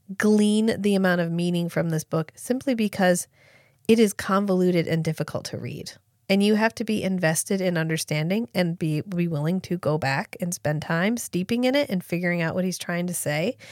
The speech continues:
And I don't mind doing that sometimes. Sometimes I do. Um, you don't mind doing that. Uh, but if you could translate this into a visual medium,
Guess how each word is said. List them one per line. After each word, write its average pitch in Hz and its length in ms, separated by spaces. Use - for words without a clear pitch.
And 190 380
I 175 200
don't 214 180
mind 196 240
doing 180 240
that 170 280
sometimes. 269 460
Sometimes 330 340
I 190 120
do. 156 280
Um, 190 380
you 196 260
don't 240 180
mind 180 260
doing 165 280
that. 156 300
Uh, 185 200
but 190 180
if 185 100
you 208 180
could 202 200
translate 180 540
this 165 200
into 165 240
a 151 60
visual 170 380
medium, 151 500